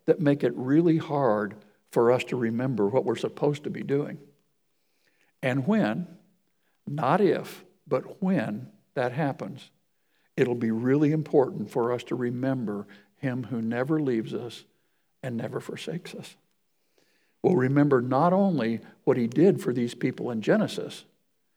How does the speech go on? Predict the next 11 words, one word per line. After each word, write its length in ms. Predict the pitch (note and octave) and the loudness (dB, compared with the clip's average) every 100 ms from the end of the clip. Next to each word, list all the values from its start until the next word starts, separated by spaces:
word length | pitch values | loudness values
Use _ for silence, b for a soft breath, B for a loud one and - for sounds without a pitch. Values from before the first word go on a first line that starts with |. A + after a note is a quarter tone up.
| _ _ - | _ _ 0
but 140 | C#3+ | 2
we'll 100 | C3+ | 2
remember 640 | B2 B2 B2+ B2 A#2+ A2+ A2+ B | 0 0 -2 -2 0 -2 -4 B
his 160 | - B2 | -2 -2
kindness 520 | - C3+ B2 A2+ A2 - | -4 -6 -4 -4 -8 -6
towards 440 | B2 A2 A2+ G#2+ | -4 -2 -4 -6
us 500 | - C#3+ A2+ A#2 - _ _ _ _ _ _ | -2 0 0 -6 -14 _ _ _ _ _ _
throughout 340 | - B2 A#2 A2 | 2 4 6 4
our 140 | G#2+ | 2
whole 220 | A2 A2+ | 0 -2
life. 400 | A2+ C3 A2+ - | -2 -4 -8 -14